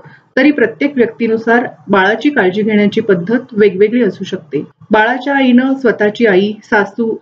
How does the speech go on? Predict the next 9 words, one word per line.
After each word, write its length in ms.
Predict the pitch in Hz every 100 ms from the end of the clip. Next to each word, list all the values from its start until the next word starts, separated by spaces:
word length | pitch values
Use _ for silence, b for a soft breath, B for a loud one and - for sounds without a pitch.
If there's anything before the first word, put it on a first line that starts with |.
| -
आजी 440 | 180 175 220 180 b b b _
किंवा 260 | - 269 311
स्वतःचा 560 | 330 226 220 226 247 269
विश्वास 380 | 226 - 214
असलेली 580 | 220 - 226 208 233 - -
एखादी 380 | 190 226 196 220
व्यक्ती, 560 | 190 190 - 226 240 - _ _ _ _ -
आपले 280 | 196 214
डॉक्टर 500 | 202 175 - 226 226